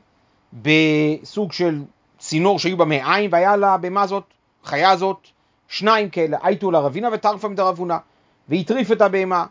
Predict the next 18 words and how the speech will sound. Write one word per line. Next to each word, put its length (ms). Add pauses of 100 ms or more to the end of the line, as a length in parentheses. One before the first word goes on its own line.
(180)
כי 420 (260)
יתר 340
נחשב 360
כנטול. 440 (580)
אומרת, 140
"והיא 200
שפכן 380
לדדי 420
כשרה", 340
אם 200
השני 760 (360)
צינורי 500
המעיים 460
האלה, 300
הם 100
היו 120
מחוברים 500
באופן 180